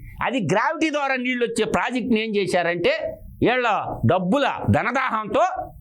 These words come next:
ఏం చేశారు? ఎత్తిపోతల పథకం పెట్టుకున్నారు, ఎత్తిపోయింది. ఎత్తిపోతల పథకంతో ఎత్తిపోయిందనమాట. అందువల్ల ఏంటంటే, మీరు ఎన్ని నీళ్లు కావాలంటే అన్ని వాడుకోండి,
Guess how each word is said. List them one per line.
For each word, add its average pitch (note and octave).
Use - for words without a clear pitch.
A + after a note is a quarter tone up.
ఏం C4
చేశారు? C4
ఎత్తిపోతల A#3
పథకం C#3+
పెట్టుకున్నారు, A3+
ఎత్తిపోయింది. F#2
ఎత్తిపోతల B3
పథకంతో G#3
ఎత్తిపోయిందనమాట. B2
అందువల్ల A3
ఏంటంటే, A3+
మీరు A3
ఎన్ని G3+
నీళ్లు A3+
కావాలంటే G#3+
అన్ని F3
వాడుకోండి, F3+